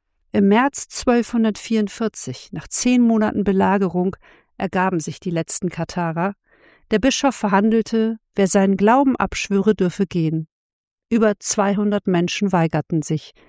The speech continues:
Sie stiegen hinunter in das Tal, dort wartete der Scheiterhaufen. Bis heute ranken sich Legenden um Montségur, um einen angeblichen Schatz der Katharer, um den Heiligen Gral, der dort verborgen sein soll.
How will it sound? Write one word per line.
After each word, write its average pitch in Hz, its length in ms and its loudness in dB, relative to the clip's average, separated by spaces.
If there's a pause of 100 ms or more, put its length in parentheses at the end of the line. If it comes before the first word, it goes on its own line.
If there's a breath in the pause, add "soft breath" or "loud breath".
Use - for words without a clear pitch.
(380 soft breath)
Sie - 140 -10
stiegen 240 340 2
hinunter 202 460 2
in 196 100 0
das 180 200 -2
Tal, 190 400 -2 (400)
dort 180 280 -2
wartete 175 440 -4
der 180 100 0
Scheiterhaufen. - 840 -8 (800 loud breath)
Bis - 280 0
heute 240 400 0
ranken 202 300 0
sich 180 220 -4
Legenden 196 540 0
um 180 160 2
Montségur, 190 600 0 (340 loud breath)
um 208 100 0
einen 208 220 2
angeblichen 226 640 0
Schatz - 400 -6
der 214 120 0
Katharer, 208 680 -2 (280)
um 202 140 2
den 180 260 0
Heiligen 196 380 2
Gral, 196 460 0
der 165 180 -2
dort 165 300 -2
verborgen 160 480 -2
sein 139 260 -6
soll. 139 320 -8